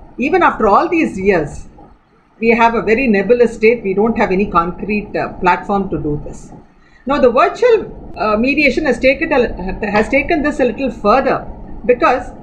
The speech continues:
whatever we were taught about communication or confidentiality, uh, doesn't seem to be so secure now.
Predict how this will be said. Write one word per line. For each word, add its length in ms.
whatever 400
we 100
were 140
taught 280
about 280
communication 800
or 100
confidentiality, 1200
uh, 80
doesn't 320
seem 200
to 60
be 100
so 220
secure 480
now. 360